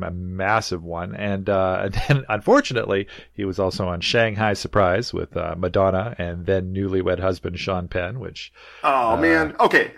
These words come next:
Speaker 2: I, I, I wanna take an aside. Have you seen that movie lately?
Speaker 1: No.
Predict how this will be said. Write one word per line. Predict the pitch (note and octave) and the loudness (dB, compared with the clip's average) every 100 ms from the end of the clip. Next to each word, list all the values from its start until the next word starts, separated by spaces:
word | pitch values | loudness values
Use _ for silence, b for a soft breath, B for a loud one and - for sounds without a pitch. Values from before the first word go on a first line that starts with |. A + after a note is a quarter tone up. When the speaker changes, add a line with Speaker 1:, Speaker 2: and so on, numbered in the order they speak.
| - | -4
Speaker 2:
I, | - - - | 0 0 4
I, | D#3+ D3 D3+ | 4 4 2
I | |
wanna | D3 D#3 | 4 4
take | F#3+ E3 | 4 2
an | D#3 | 0
aside. | - D#3 D3+ D#3+ - _ | 2 4 4 2 -4 _
Have | C#3+ C#3 | 0 2
you | |
seen | C#3 E3+ D#3 | 0 0 2
that | D#3 | 2
movie | D3 C3+ | 2 2
lately? | B2 A#2+ A2 - - _ _ | 2 0 -2 -6 -14 _ _
Speaker 1:
No. | G#2+ F2+ | -4 -4